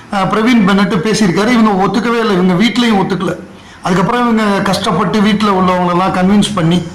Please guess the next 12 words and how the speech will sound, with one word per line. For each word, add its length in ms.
ராஜா 300
ராணியில 360
நடிச்சு 460
அதுல 300
ஒரு 160
பாப்புலாரிட்டி 560
கிடைச்சது. 480
But 180
இருந்தாலும் 500
அது 200
வந்து 320
ஒரு 460